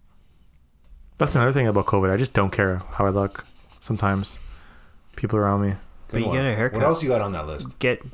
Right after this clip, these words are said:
Speaker 3: you know, that haircut is
Speaker 2: Haircut's
Speaker 3: key, though.
Speaker 2: a big one.
Speaker 3: How, you know what's a good one?
Speaker 2: What?
Speaker 3: Going to the movies.
Speaker 1: Ooh.
Speaker 2: Mm, no.
Speaker 1: I like
Speaker 2: Not,
Speaker 1: going, like,
Speaker 2: not
Speaker 1: going to
Speaker 2: for me.
Speaker 1: movies.
Speaker 3: The theaters?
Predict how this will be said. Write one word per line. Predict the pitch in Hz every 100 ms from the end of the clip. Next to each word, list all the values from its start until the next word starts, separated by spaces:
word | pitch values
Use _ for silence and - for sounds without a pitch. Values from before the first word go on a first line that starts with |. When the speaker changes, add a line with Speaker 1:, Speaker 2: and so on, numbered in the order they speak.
| -
Speaker 3:
you | 120 131
know, | 123 113 170 - - - -
that | 110 117
haircut | 120 165 120
is | 104 104
Speaker 2:
Haircut's | 107
Speaker 3:
key, | 117 117
though. | 101 92
Speaker 2:
a |
big | 90 95
one. | 92 80 - - - - - - -
Speaker 3:
How, | - 117
you | - 123
know |
what's | 127 117
a | 107
good | 117
one? | 165 202 -
Speaker 2:
What? | 85 - - - - - - - -
Speaker 3:
Going | - 107 104 104
to | - 110
the | 101 95
movies. | 95 95 98 - 120 - - - - -
Speaker 1:
Ooh. | 123 123 104 95 90
Speaker 2:
Mm, | 85 82 80
no. | 78 73 73 73 - - _ _ -
Speaker 1:
I | 117
like | 131
Speaker 2:
Not, | 82 104
Speaker 1:
going, | 104
like, | 104 98
Speaker 2:
not |
Speaker 1:
going | 95
to | 92
Speaker 2:
for |
me. | 95
Speaker 1:
movies. | 95 95
Speaker 3:
The | 110
theaters? | - 117 127 180 208